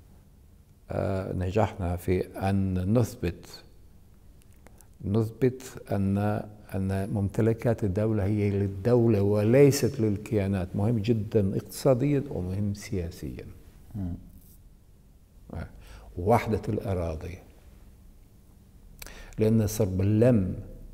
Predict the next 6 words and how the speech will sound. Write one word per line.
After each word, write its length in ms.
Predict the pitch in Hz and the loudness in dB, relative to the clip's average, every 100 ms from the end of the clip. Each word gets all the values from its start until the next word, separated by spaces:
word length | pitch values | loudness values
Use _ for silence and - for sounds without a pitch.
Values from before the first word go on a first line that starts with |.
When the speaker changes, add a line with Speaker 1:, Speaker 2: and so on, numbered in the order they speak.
| - - - - | -16 -16 -10 -4
Speaker 1:
ينجحوا 760 | 95 110 117 90 85 - 92 - - - - - | 6 8 8 6 -2 -4 -6 -8 -16 -20 -20 -18
في 260 | - 123 117 | -2 0 2
أن 120 | 95 | 2
يمزقوا 640 | 92 92 110 101 - 87 | 2 2 2 2 0 -4
البوسنة 380 | 82 87 104 104 | -2 -2 -4 -4
وهرسك 480 | 85 71 - - - | -6 -8 -14 -16 -18